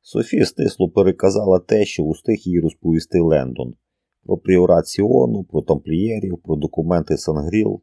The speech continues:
та про святий Грааль, який, на думку багатьох, зовсім не чаша,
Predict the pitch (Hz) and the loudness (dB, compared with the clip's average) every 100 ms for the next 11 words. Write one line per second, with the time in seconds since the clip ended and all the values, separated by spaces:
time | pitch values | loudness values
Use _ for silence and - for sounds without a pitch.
0 | - 80 - 92 - 73 - 85 76 82 | -4 -4 -2 -6 -6 -6 -4 -4 2 4
1 | 71 64 58 _ _ _ - 85 - 156 | 4 2 -4 _ _ _ -10 -8 -4 -2
2 | 104 92 101 95 87 82 90 95 - - | 0 0 0 0 -2 2 2 2 0 -4
3 | 78 82 98 - 82 85 - 78 67 - | -2 -2 -2 -2 -2 -2 4 4 4 -2